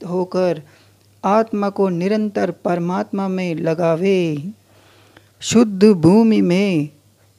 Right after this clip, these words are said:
जिसके ऊपर क्रमशः कुशा, मृगछाला और वस्त्र बिछे हैं, जो न बहुत ऊंचा है और न बहुत नीचा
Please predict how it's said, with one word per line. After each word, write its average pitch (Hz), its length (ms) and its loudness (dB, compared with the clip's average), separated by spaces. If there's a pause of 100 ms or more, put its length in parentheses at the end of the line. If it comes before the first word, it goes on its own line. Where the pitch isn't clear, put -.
जिसके 202 540 0
ऊपर 196 380 0
क्रमशः 202 720 -2
कुशा, 214 580 -2 (420)
मृगछाला 175 920 -2 (440)
और 196 360 4
वस्त्र 185 500 -2
बिछे 180 480 0
हैं, 165 480 -2 (460)
जो 202 320 0
न 208 180 -2
बहुत 180 460 -2
ऊंचा 208 380 0
है 220 300 -2 (520)
और 214 260 4
न 185 280 -4
बहुत 175 320 0
नीचा 170 640 -2